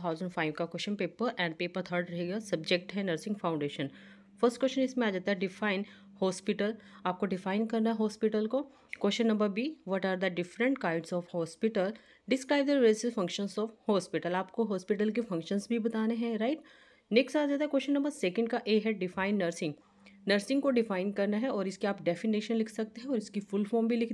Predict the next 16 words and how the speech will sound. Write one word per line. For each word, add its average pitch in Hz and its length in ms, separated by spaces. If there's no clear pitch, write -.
दीजिएगा 226 360
और 220 80
इसका 240 200
आपको 240 260
पूरा 226 180
एक्सप्लेन 180 400
कर 156 220
दीजिएगा, 147 300
राइट। 254 220
और 165 200
क्वेश्चन 240 240
नंबर 285 220
बी 254 140
है 262 160
discuss 226 340
the 254 80